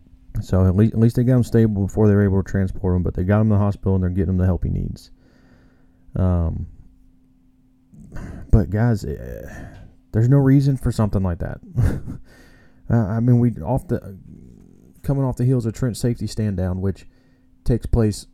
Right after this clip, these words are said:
all over the country. I mean, tens of thousands of workers take part of this every year, and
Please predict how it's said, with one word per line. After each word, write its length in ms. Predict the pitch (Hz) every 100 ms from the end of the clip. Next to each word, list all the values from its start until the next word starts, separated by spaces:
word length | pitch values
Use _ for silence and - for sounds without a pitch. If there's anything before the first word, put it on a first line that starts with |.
| _
all 160 | 113 120
over 160 | 117 107
the 100 | 98
country. 520 | - 107 - 80 - - -
I 40 |
mean, 360 | 101 95 87 - _ _ _ _ _ _ _
tens 440 | - 131 139 131 101
of 180 | 87 - -
thousands 500 | 107 117 113 98 90
of 80 | 87
workers 480 | 92 110 - 71
take 220 | - 92 -
part 180 | 95
of 80 | 87
this 160 | 87 -
every 220 | 92 87
year, 260 | 87 80 87 _ _ _ _ _ _ - -
and 380 | 104 95 90